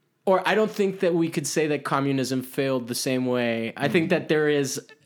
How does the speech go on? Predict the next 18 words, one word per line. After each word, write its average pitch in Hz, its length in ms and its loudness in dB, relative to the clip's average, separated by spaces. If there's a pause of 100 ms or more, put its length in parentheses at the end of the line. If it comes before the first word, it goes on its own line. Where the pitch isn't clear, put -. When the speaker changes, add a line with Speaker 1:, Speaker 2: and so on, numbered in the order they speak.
Speaker 1:
you 160 240 0
know, 107 320 -2 (240)
when 156 240 2
it's 170 160 0
trying 196 300 2
to 190 60 4
be 185 120 2
Speaker 2:
Yeah. 175 60 2
Speaker 1:
stifled, 147 680 0 (160)
if 160 180 -2
you 208 120 4
look 226 480 2
at 139 260 0
the, 143 120 0
Speaker 2:
Mm-hmm. 113 120 -2
Speaker 1:
at 139 160 -2
the 139 80 -2
map 131 400 -2